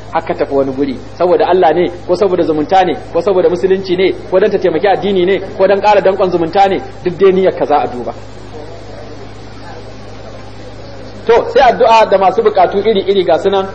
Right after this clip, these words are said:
yadda kuka saba kullum, muna roƙon Allah ya biya dukkan buƙatun nan da ake rubutowa. Allah subhanahu wataala ya taimake mu, ya taimaki addinin musulunci. Ko masu neman addu'a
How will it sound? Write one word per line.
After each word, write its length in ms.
yadda 180
kuka 180
saba 300
kullum, 420
muna 200
roƙon 300
Allah 200
ya 60
biya 220
dukkan 240
buƙatun 360
nan 120
da 100
ake 240
rubutowa. 600
Allah 220
subhanahu 340
wataala 300
ya 60
taimake 440
mu, 160
ya 60
taimaki 320
addinin 340
musulunci. 440
Ko 100
masu 220
neman 260
addu'a 500